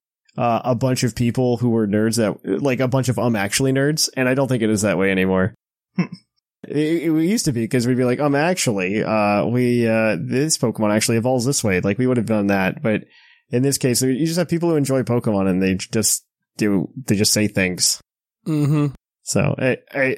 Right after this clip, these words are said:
Speaker 1: that's why, that's why I think, like, Pokedoku does so well is because it's like people can fail it. <laughs>
Speaker 3: Yeah, absolutely. I, I, I, I'll be honest. Today,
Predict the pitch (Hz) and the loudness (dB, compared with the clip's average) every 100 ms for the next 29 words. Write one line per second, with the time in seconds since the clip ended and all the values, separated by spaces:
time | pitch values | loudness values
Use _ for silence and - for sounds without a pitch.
0 | - 143 143 151 139 - 147 147 170 147 | -4 -2 -2 0 -2 0 -2 0 0 0
1 | 135 131 113 - 117 110 101 101 104 92 | 0 0 0 0 0 0 0 0 0 0
2 | 98 - 98 92 98 101 104 95 98 92 | 0 2 2 2 2 0 0 0 0 0
3 | 92 - 139 117 131 120 135 123 123 107 | -2 -2 -2 0 0 0 -2 0 0 0
4 | 101 98 92 90 - - - - _ _ | 0 0 2 0 0 -2 -2 -10 _ _
5 | _ _ 262 180 - - 202 208 - 247 | _ _ -2 -2 -4 -6 -2 0 0 0
6 | 240 107 - - 156 185 190 165 185 170 | 0 -2 -4 -4 0 0 0 0 0 0
7 | 196 - 160 185 190 208 220 113 - - | -2 0 0 0 2 0 0 -2 -4 -2
8 | 147 151 175 202 | 0 2 0 -2